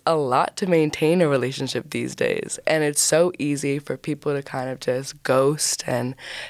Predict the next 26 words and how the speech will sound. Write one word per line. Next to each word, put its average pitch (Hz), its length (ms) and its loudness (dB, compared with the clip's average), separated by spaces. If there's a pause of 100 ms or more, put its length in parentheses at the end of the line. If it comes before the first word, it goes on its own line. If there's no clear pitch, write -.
to, 135 280 2
to - 120 -8
stop 131 380 0
picking 143 320 -2
up - 80 -8
the - 100 -4
phone 135 440 2
and 127 120 -2
stop 131 320 0
interacting. 139 800 0 (460)
And - 200 -6 (180)
these 247 200 0
relationships 226 560 2
take 156 200 -2 (100)
a - 120 -4
lot 131 500 0 (300)
of 139 180 -12
time, 180 640 -10 (220)
a 131 80 -2
lot 127 280 2
of 127 120 -4
effort. - 440 -6 (500)
And 170 100 2
I'm 175 100 0
not 196 200 2
saying 165 400 4